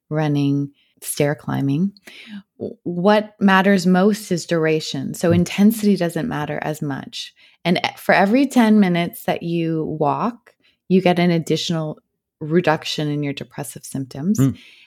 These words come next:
Speaker 1: And this is true up to one hour.
Speaker 2: Oh, okay.
Speaker 1: And, and most of the studies looked at, you know, a thirty-minute brisk walk three times a week.
Speaker 2: Oh.
Speaker 1: So that's what we're looking at. That's a typical prescription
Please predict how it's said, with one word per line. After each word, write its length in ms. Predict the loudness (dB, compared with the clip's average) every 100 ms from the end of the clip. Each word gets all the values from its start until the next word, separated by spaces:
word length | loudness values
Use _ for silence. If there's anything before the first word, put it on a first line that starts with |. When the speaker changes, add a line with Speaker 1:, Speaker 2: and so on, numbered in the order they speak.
| _ -2
Speaker 1:
And 280 | 2 2
this 200 | 4 4
is 100 | 2
true 300 | 2 2 2
up 180 | 2 -4
to 160 | -4 -4
one 240 | -2 -4 -6
hour. 420 | -10 -10 -14 -20 _ _ _
Speaker 2:
Oh, 100 | 0 2
okay. 360 | 2 -2 -4 -8 -18 -6
Speaker 1:
And, 360 | -4 -2 -4 -10 _ _ _
and 240 | 0 4 6
most 380 | 6 4 -2 -4
of 80 |
the 100 | -2
studies 680 | -4 -2 -2 -2 -2 -4 -8 -14
looked 360 | -6 -4 -4 -8 -6
at, 480 | -2 -2 -6 -14 -20 _ _ _ _
you 100 | -6
know, 160 | -4 -4
a 60 | -8
thirty-minute 1300 | -10 -4 4 4 6 6 6 4 0 -2 -4 -8 -16 _ _ _ _ _
brisk 520 | -4 4 4 4 -2
walk 440 | 2 4 4 2 -8
three 260 | -6 -6
times 360 | -4 -4 -4 -4
a 60 | -12
week. 200 | -12 -8
Speaker 2:
Oh. 80 | -6 -8 _ _
Speaker 1:
So 120 | _ 0
that's 300 | 2 2 0
what 120 | 0
we're 180 | 2 2
looking 340 | 2 0 -4
at. 240 | -4 -6
That's 240 | -2 -2 0
a 80 | -2
typical 540 | 0 0 2 0 0
prescription 800 | 0 -2 -2 -6 -4 -2 -2